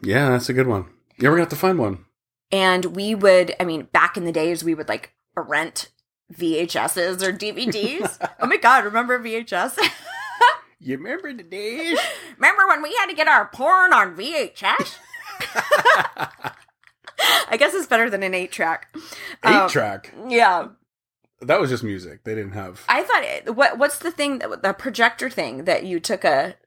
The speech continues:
Speaker 1: Oh, the
Speaker 2: like, I thought
Speaker 1: Ooh.
Speaker 2: those were an eight-track as well, or,
Speaker 1: Mm-mm.
Speaker 2: or something millimeter ca-, camera?
Speaker 1: Oh, I don't know.
Speaker 2: Oh, okay.
Speaker 1: I don't know the answer to that one.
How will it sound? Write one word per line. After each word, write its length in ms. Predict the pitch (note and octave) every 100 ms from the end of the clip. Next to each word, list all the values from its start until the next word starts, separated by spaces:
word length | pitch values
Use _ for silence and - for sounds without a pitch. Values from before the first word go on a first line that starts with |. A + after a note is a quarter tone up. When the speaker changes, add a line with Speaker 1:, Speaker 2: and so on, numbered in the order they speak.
| -
Speaker 1:
Oh, 180 | B2 B2
the 40 |
Speaker 2:
like, 280 | A#2 G#2+ - _ _ -
I 200 | A#2+ A3
thought 140 | F4+ F4
Speaker 1:
Ooh. 40 |
Speaker 2:
those 220 | E4 F#4+
were 180 | F#4+ G#3+
an 120 | F3+
eight-track 420 | D#3 - F3+ D3
as 140 | F3+ G#3
well, 280 | A#3+ E3+ -
or, 240 | F3+ D#3
Speaker 1:
Mm-mm. 180 | A#2 G#2
Speaker 2:
or 100 | F3+
something 340 | F#3 A#3 A#3 G3
millimeter 440 | G#3 A3+ C4 C#4+
ca-, 300 | C#4+ C4+ - -
camera? 400 | C4+ C4+ D4+ F4 _ _ _ _ _ _ _
Speaker 1:
Oh, 180 | E2 E2
I 100 | -
don't 160 | - D#2
know. 360 | F2+ F2 - _ _ _ _ _ -
Speaker 2:
Oh, 260 | E3 D#3 C#3+
okay. 180 | D3+ C#3
Speaker 1:
I 60 | G#2
don't 180 | F#2 F#2
know 180 | F#2
the 60 | F#2+
answer 280 | F#2+ F#2+ G2
to 60 | F#2+
that 160 | F#2+
one. 200 | F#2 F#2